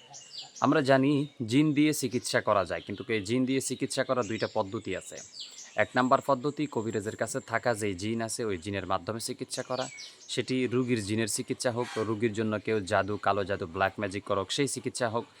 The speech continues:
ইত্যাদি রোগের চিকিৎসা আপনি রোগীর দৃষ্টি চক্ষু দিয়ে, রোগীর অন্তচক্ষু খুলে আপনি তার চিকিৎসা করতে পারবেন। অর্থাৎ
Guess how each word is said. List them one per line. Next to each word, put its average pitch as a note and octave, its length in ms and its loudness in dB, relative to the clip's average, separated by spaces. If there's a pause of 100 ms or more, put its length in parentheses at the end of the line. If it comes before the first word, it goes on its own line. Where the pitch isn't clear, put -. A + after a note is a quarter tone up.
(420)
ইত্যাদি C#3 420 6
রোগের B2 240 4
চিকিৎসা B2 400 -2
আপনি B2 360 0
রোগীর A#2 400 2 (320)
দৃষ্টি B2 480 -2 (180)
চক্ষু C#3+ 340 -4
দিয়ে, D3+ 380 -2
রোগীর G#2+ 320 0
অন্তচক্ষু B2+ 580 0
খুলে C#3+ 220 2
আপনি C3 180 0
তার A2+ 140 0
চিকিৎসা A2 420 -4
করতে G2+ 260 -6
পারবেন। F#2+ 320 -2
অর্থাৎ A2+ 300 0